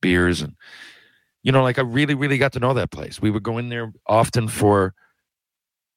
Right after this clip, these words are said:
well, you know, set up a meal there early in the day or whatever. We'd often have beers there after, after games, uh, days off.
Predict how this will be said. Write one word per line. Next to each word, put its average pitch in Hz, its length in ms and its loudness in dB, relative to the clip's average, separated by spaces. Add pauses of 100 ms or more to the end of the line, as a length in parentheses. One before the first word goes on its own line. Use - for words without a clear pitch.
(220)
well, 147 200 6
you 120 120 2
know, 104 140 2
set - 200 -4
up 101 120 0
a 92 60 -6
meal 92 240 -2
there 85 160 2
early 87 220 2
in 85 60 0
the 82 80 -2
day 85 160 2
or 90 60 4
whatever. 101 260 2
We'd 135 180 4
often 131 320 0
have 117 160 -2
beers 113 320 2
there 113 160 0
after, 107 460 -2 (1080)
after 98 280 0
games, 101 460 -2
uh, 87 280 -4
days 92 300 -2
off. 98 340 2